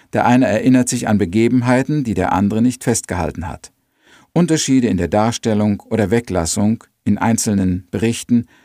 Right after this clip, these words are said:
haben immer wieder zur Kritik an der Bibel geführt. Die schlauen Feinde Gottes haben gesagt: „Na bitte, die Bibel ist ja nur von Menschen geschrieben und enthält Fehler. Sie ist ja gar nicht Gottes Wort, sonst würden doch alle Biografien von Jesus gleich sein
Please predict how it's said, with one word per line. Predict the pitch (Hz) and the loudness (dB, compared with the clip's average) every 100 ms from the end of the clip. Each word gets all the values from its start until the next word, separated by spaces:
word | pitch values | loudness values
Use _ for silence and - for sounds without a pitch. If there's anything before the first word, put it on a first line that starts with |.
| _ | _
haben | 123 123 | -2 0
immer | 123 156 117 | 0 0 2
wieder | 104 107 | 2 0
zur | - 98 | -2 -4
Kritik | 101 - 160 - | -4 -4 -4 -2
an | 87 | -4
der | 80 | -2
Bibel | 90 78 82 | -2 -4 -6
geführt. | 80 - 85 - - _ _ _ _ _ _ _ | -8 -8 -8 -10 -16 _ _ _ _ _ _ _
Die | 104 | -6
schlauen | - 104 107 104 | 0 2 2 2
Feinde | 123 110 104 | 0 2 2
Gottes | 98 104 113 - | 0 -2 -2 -2
haben | 117 | 0
gesagt: | 110 104 110 - _ _ _ | 0 0 -2 -4 _ _ _
„Na | 131 | -2
bitte, | 135 202 104 80 | 0 -2 -2 -6
die | 64 92 | -6 -2
Bibel | 123 131 | 0 0
ist | 123 - | 0 2
ja | 135 | 0
nur | 143 | 0
von | 151 147 | 0 0
Menschen | 160 170 147 | 2 2 0
geschrieben | 104 95 101 92 87 - | 0 -2 -4 -4 -2 -4
und | 90 85 | -4 -4
enthält | 98 110 107 | -2 -2 -2
Fehler. | - 143 156 98 73 _ _ _ _ | -2 0 2 0 -4 _ _ _ _
Sie | - | -2
ist | 156 - | 0 2
ja | 147 | 2
gar | 113 101 | 2 0
nicht | 82 | -2
Gottes | 95 85 82 - | -4 -4 -6 -6
Wort, | 80 67 - _ - | -6 -8 -14 _ -6
sonst | 113 104 | -2 0
würden | 117 113 101 | 2 2 2
doch | 101 - | -2 -2
alle | 131 123 | 0 0
Biografien | 87 101 92 - 85 - 123 104 85 | 0 0 0 -2 -6 0 0 2 -2
von | 101 95 | -2 -2
Jesus | 90 107 90 85 | 0 0 -2 -4
gleich | 107 123 156 | -2 0 0
sein | - 80 85 | -4 -6 -8